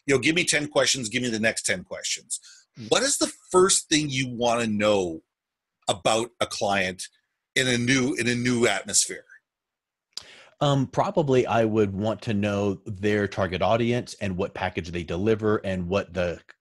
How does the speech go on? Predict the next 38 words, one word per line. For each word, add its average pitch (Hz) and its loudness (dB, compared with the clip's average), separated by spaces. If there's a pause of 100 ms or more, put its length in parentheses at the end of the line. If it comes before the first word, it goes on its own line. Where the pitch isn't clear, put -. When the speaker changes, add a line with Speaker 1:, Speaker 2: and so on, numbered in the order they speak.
Speaker 2:
lifetime 101 -4
value 90 0
of 82 -6
that - -8
customer 82 -8
is. - -10 (280)
Speaker 1:
Mm-hmm. 85 -16 (340)
Speaker 2:
'Cause 92 -6
once 151 2
I 190 6
could 123 2
determine 101 -2
that, 113 2
then 123 2
I 117 4
can 110 -2
help 101 -2
them 98 -2
realize 101 2
that 95 0
some 117 0
of 98 -2
these 101 -4 (380)
marketing 95 -2 (240)
packages, 127 -4
whatever 92 2
that 120 0
they 123 2
may 120 2
be, 123 2
maybe 92 0
some 101 -6
things 107 -2
I 101 2
refer 101 0
to 110 -2
someone 101 -2
else 110 0